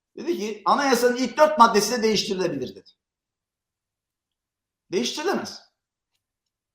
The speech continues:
Değiştirilemez. Şimdi ben buradan bir vatandaş sıfatıyla, bir vatandaş sıfatıyla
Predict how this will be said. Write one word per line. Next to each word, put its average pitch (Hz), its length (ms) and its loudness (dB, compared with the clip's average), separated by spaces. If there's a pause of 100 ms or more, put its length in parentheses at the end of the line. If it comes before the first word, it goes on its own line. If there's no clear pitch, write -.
(760)
Değiştirilemez. 208 840 -4 (840)
Şimdi 214 440 -4
ben 240 260 2
buradan 254 600 -2 (260)
bir 196 220 -2
vatandaş 233 520 4
sıfatıyla, 113 760 -8
bir 139 120 -4
vatandaş 165 500 -2
sıfatıyla - 600 -14